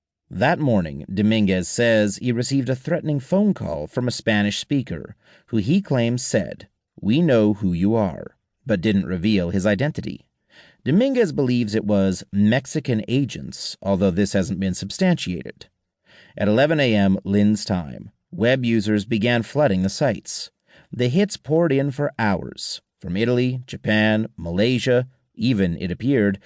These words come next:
from servers associated with U S education and military institutions.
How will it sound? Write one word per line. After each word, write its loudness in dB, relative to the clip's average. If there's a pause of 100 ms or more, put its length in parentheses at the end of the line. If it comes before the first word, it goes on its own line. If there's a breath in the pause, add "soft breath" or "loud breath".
(180 loud breath)
from -2
servers 0
associated 0
with -2
U 2
S 0
education -2
and 0
military 2
institutions. -4